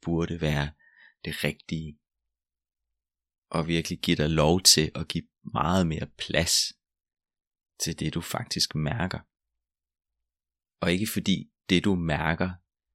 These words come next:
så hele tiden skal være sådan det styrende eller det afgørende.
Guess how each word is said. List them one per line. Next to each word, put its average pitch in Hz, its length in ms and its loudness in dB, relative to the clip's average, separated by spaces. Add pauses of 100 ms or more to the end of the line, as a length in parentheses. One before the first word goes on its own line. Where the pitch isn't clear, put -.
(200)
så - 120 2
hele 95 240 2
tiden 87 340 2
skal 76 280 2
være 71 280 0
sådan 82 300 -4
det 76 180 -2
styrende 90 600 2
eller 80 160 -4
det - 200 -10
afgørende. 78 640 -4